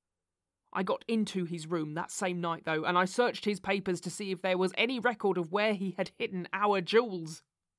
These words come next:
There was not a line, however, so I came away bitter and savage as a man could be.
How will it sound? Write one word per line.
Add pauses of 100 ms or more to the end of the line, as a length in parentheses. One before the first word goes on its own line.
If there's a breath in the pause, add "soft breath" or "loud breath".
(460 soft breath)
There
was
not
a
line,
however, (480 soft breath)
so
I
came
away
bitter
and
savage
as
a
man
could
be.